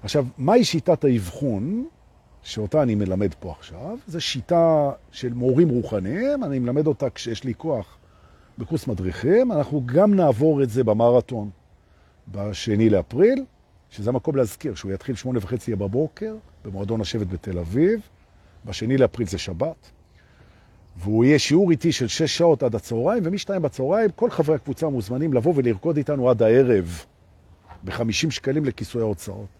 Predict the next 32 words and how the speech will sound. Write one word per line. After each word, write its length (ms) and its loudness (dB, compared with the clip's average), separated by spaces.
לאלה 180 0
שבאים 340 2
לרקוד. 340 -4
ועדיין 280 8
אפשר 240 4
להירשם, 400 4
יש 100 -6
עוד 140 -2
מקומות 440 -2
עדיין, 320 0
ותדעו, 340 0
זה 140 2
יהיה 120 6
מלא 200 4
לגמרי 420 -2
המרתון. 460 -4
שתים 280 -4
עשרה 220 -4
שעות 500 0
עם 220 -8
המדריכים 760 -4
של 180 -4
הקבוצה. 420 -12
וזה 240 -6
מיועד 320 2
למי 220 4
שזה 380 4
ה-, 40 6
שהוא 220 -12
מרגיש 300 -4
את 100 -10
ה-, 220 -8